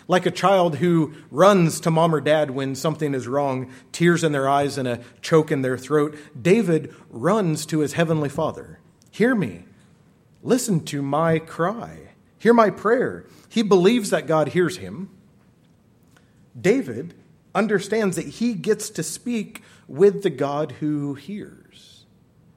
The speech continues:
This is one of the most incredible miracles, and yet it's often downplayed or completely overlooked.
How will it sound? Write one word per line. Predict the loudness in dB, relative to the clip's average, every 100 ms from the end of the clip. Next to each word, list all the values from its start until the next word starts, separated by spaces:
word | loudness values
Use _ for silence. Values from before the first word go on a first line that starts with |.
| _ _ _ _ _ _ -6
This | -2
is | -2
one | 0 0
of | 0
the |
most | 2 0 -2
incredible | -12 -10 -4 -4 -2
miracles, | -4 -4 -6 -10 -18 -20 -20 -20 -20 _ _ _ _ _ _
and | -4
yet | 0
it's | 2 2
often | 0 2 0
downplayed | 0 0 -2 -6 -14 -14 -20 _ _ _
or | 0 0
completely | 0 0 -2 2 2
overlooked. | 2 0 -2 -4 -6